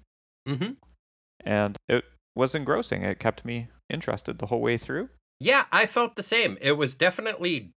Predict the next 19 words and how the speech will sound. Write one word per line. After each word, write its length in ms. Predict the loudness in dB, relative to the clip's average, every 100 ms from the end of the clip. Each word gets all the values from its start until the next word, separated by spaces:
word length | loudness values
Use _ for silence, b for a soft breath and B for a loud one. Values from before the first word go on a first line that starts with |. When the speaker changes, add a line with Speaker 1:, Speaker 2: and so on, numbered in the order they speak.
| 2
Speaker 1:
darker 440 | 6 6 6 2 2
than 200 | 0 2
I 140 | 2
was 260 | 2 -2 -2
anticipating, 1000 | -2 -2 -6 -4 -6 -4 -4 -2 -4 -4
and 460 | 0 2 2 -2 -10 _ B _
there 240 | -4 2 4
were 160 | 4
more 360 | 2 2 2 2
than 140 | 2 0
a 40 |
few 280 | 0 -2 2
moments 460 | 2 2 -2 -2
in 140 | -2 0
it 140 | -2 -4 -4
where 160 | 2
I 80 | 2
was 220 | 2 0
like, 200 | 0 -2